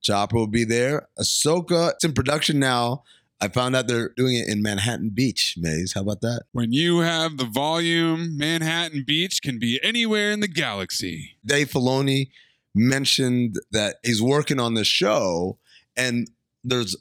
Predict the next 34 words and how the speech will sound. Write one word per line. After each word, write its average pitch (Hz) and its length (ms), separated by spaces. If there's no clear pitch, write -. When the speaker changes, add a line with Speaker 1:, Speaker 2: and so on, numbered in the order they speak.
Speaker 1:
a 120 100
good 131 280
deal 135 200
of 120 80
people 127 360
in 110 140
the 104 80
crew 139 500
and 110 280
people 104 240
making 170 340
the 131 80
show 92 500
who 139 180
are 117 640
young 151 340
enough 151 280
where 120 200
they 127 160
grew 120 480
up 117 260
watching 104 800
Ahsoka 98 1000
and 90 100
Sabine, 104 420
you 107 80
know, 104 120
watching 120 320
these 113 140
shows, 131 280
Clone 110 340
Wars 104 260
and 92 120
Rebels. 85 500